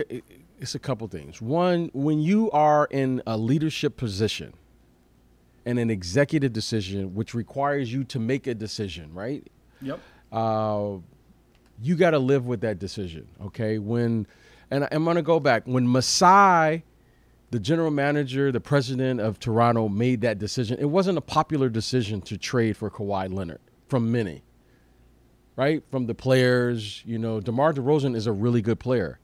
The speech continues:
Speaker 1: but he made a tough call and a tough decision. When
Speaker 2: Agree.
Speaker 1: a coach,
Speaker 2: Agree.
Speaker 1: when a coach,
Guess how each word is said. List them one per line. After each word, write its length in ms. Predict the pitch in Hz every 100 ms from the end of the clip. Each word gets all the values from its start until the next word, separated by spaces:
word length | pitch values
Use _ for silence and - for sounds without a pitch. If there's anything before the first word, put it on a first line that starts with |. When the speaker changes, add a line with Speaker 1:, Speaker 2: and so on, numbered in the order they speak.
| _ _ - -
Speaker 1:
but 140 | 170
he 240 | 139 202
made 440 | 190 165 180 170 170
a 60 |
tough 320 | 135 - 151 -
call 300 | - 160 139
and 120 | 120
a 40 |
tough 280 | 107 143 127
decision. 460 | 113 - 135 92 - _ _ _ _ _ _ _ _ _ _ _ _ _ _ _ _ _ _ _ _ _ _ -
When 300 | 127 190 180
Speaker 2:
Agree. 120 | 156
Speaker 1:
a 40 | 123
coach, 360 | - - 233
Speaker 2:
Agree. 320 | 196 160 139 -
Speaker 1:
when 240 | 131 156
a 80 | 139
coach, 760 | - - 233 214 - - -